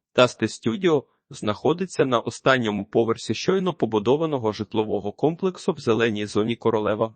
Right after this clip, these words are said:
Метраж скромний. Всього тридцять сім метрів, але у мансарди є дорогоцінна особливість. В найглибшій частині вона має висоту стелі п'ять метрів,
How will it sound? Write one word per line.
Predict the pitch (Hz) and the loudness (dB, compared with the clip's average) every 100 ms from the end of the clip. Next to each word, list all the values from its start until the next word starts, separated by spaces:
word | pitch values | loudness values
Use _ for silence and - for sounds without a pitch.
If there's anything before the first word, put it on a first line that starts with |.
| _ | _
Метраж | 120 107 - 101 - | -2 -2 2 0 0
скромний. | - - 113 107 92 - _ _ | -8 -2 -2 -2 -12 -14 _ _
Всього | _ - 123 127 | _ 2 2 2
тридцять | 110 156 175 - 170 | 0 0 -2 0 -2
сім | - 185 160 | 0 -2 2
метрів, | 135 110 - 78 _ _ - | 2 2 0 -10 _ _ 0
але | 117 120 | 4 4
у | - | 2
мансарди | 113 110 - 120 127 120 | 0 0 2 2 2 0
є | 110 113 | 0 2
дорогоцінна | 110 104 107 104 - 110 127 | 2 0 -2 -6 -6 -4 -4
особливість. | 120 123 110 98 123 165 160 - - _ | -4 -4 -4 0 -2 -2 -6 -14 -20 _
В | 120 | -4
найглибшій | 117 117 127 175 - 165 | -2 0 0 0 0 -4
частині | - 110 - - 107 | 2 0 0 -4 -2
вона | 104 104 113 | -2 0 0
має | 113 110 107 | 2 4 2
висоту | 98 - 101 107 | 0 -6 -6 -6
стелі | - - 104 107 | -4 -4 -2 -4
п'ять | - 117 117 - | -2 0 0 0
метрів, | 123 160 180 | -2 -2 -4